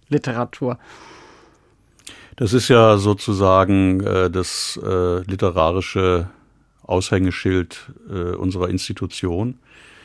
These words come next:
Speaker 2: Die Zeitschrift gibt uns die Möglichkeit, noch mal sehr viel mehr Autoren vorzustellen, als wir bei Veranstaltungen vorstellen können. Und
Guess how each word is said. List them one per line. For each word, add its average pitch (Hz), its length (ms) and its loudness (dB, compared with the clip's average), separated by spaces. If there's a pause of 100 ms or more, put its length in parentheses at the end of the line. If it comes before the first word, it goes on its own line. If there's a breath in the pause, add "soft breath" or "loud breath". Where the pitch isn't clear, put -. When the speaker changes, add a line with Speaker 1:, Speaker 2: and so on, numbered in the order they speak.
(600 soft breath)
Speaker 2:
Die 98 120 -4
Zeitschrift 95 600 2
gibt 107 200 -4
uns 98 220 -2
die 104 80 -2
Möglichkeit, 95 720 0
noch 90 140 0
mal 87 420 2
sehr 92 240 -2
viel 95 160 -2
mehr 90 340 4
Autoren 92 880 0
vorzustellen, 90 1000 0
als - 360 -6
wir 85 420 -2
bei 87 140 -2
Veranstaltungen 101 720 0
vorstellen 101 580 -2
können. 104 440 -4 (720 loud breath)
Und 104 520 2